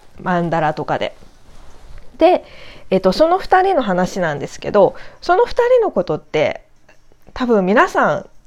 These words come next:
ご存知ないと思うんですよね。例えば、じゃあ空海はな-、真言宗で、最澄はなんとか宗で、どこの山に行ってこもってやっててとか、あと何年にどうのこうのとか、そんなことばっかり教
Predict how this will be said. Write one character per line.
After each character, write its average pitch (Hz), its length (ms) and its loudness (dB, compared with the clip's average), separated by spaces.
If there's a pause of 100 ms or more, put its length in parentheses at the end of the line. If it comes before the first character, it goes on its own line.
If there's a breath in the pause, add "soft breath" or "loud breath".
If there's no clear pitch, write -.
(100)
ご 202 140 4
存 403 240 6
知 220 140 2
な 254 140 2
い 359 120 0
と - 80 0
思 156 120 -2
う - 40 -4
ん - 20 -6
で 156 80 -2
す - 80 -8
よ 151 80 -2
ね。 175 160 2
例 349 220 2
え 330 60 4
ば、 202 180 2 (320 loud breath)
じ - 80 4
ゃ 247 40 4
あ - 0 -
空 587 300 8
海 254 240 4
は 156 320 0 (220)
な-、 208 460 2
真 254 280 4
言 226 180 8
宗 170 220 -4
で、 139 320 -4
最 370 300 2
澄 208 160 6
は 165 120 0
な 190 160 0
ん 185 60 -2
と 190 100 0
か 190 140 0
宗 175 220 -4
で、 160 180 -4
ど 311 140 0
こ 508 100 4
の 381 100 2
山 180 300 2
に 170 160 -2
行 156 100 -6
っ - 40 -18
て - 260 -6
こ - 140 -2
も 196 140 4
っ 196 120 -4
て 156 80 -2
や 156 120 2
っ 156 80 -6
て 170 100 -2
て 147 120 -4
と - 100 -4
か、 - 160 -8 (520 loud breath)
あ 208 100 0
と 180 120 0
何 262 340 2
年 160 240 0
に 143 240 -8
ど 202 140 4
う 185 60 4
の 185 100 2
こ 180 220 2
う - 20 -6
の - 100 -10
と - 80 -12
か、 - 140 -8
そ 415 180 4
ん 554 60 6
な 571 100 6
こ 571 100 10
と 466 120 6
ば 262 80 0
っ 262 80 -8
か 285 140 4
り 254 40 4
教 180 140 6